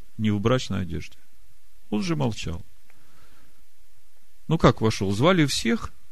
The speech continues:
и добрых, и злых. Все вошли, все с радостью вошли, все за стол сели. Оказывается, надо еще и брачной одежды было.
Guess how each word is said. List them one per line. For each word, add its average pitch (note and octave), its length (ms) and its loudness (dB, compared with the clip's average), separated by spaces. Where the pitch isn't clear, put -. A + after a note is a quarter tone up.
и B2+ 80 2
добрых, C#3 440 6
и C#3 80 2
злых. F#3+ 400 0
Все - 240 4
вошли, C3 460 4
все B2+ 220 0
с - 100 -4
радостью D#3 440 0
вошли, A#2 340 -2
все B2 220 -2
за G#2+ 140 4
стол D#3+ 300 2
сели. A2+ 420 -2
Оказывается, G#2+ 800 4
надо A#2 220 6
еще G#2 200 4
и A2 60 4
брачной G#2 460 2
одежды D3+ 360 0
было. F2 280 -4